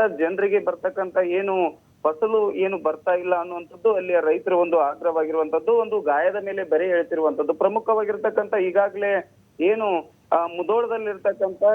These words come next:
ಕೆನರಾ ಬ್ಯಾಂಕ್ ನಲ್ಲಿ ಸಾಲವನ್ನ, ಆ, ಪಾವತಿಯನ್ನ ಮಾಡಿದ್ರು, ಸಾಲವನ್ನ ತೆಗೆದುಕೊಂಡಿದ್ರು. ಅಂದ್ರೆ ಪ್ರಮುಖವಾಗಿರ್ತಕ್ಕಂತ ಎರಡ್ನೂರ ಮೂವತ್ತೆಂಟಕ್ಕೂ ಅಧಿಕ ರೈತರು ಸಾಲವನ್ನ ತೆಗೆದುಕೊಂಡಿದ್ರು. ಅವರಿಗೆ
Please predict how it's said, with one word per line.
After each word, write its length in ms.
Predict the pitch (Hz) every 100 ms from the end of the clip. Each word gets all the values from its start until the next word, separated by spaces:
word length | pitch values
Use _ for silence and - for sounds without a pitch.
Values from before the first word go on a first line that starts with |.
| 214
ಕೆನರಾ 340 | 180 160 185 233
ಬ್ಯಾಂಕ್ 280 | 214 202 185
ನಲ್ಲಿ 300 | 185 190 196
ಸಾಲವನ್ನ, 560 | - 151 185 190 190
ಆ, 440 | 190 185 - - 160
ಪಾವತಿಯನ್ನ 540 | 165 160 160 180 175
ಮಾಡಿದ್ರು, 500 | 175 165 156 147 220
ಸಾಲವನ್ನ 540 | 214 175 170 190 190 185
ತೆಗೆದುಕೊಂಡಿದ್ರು. 680 | 185 170 160 165 156 156
ಅಂದ್ರೆ 180 | 190 175
ಪ್ರಮುಖವಾಗಿರ್ತಕ್ಕಂತ 960 | - 180 196 214 208 202 208 208 202 202
ಎರಡ್ನೂರ 560 | 170 151 175 214 214
ಮೂವತ್ತೆಂಟಕ್ಕೂ 920 | 202 175 190 202 190 202 196 202 196 170 - _ _
ಅಧಿಕ 300 | 147 175 226
ರೈತರು 380 | 220 208 202 196
ಸಾಲವನ್ನ 500 | 190 160 180 185 180
ತೆಗೆದುಕೊಂಡಿದ್ರು. 720 | 165 180 170 180 175 175 226
ಅವರಿಗೆ 600 | 208 202 202 220 190 -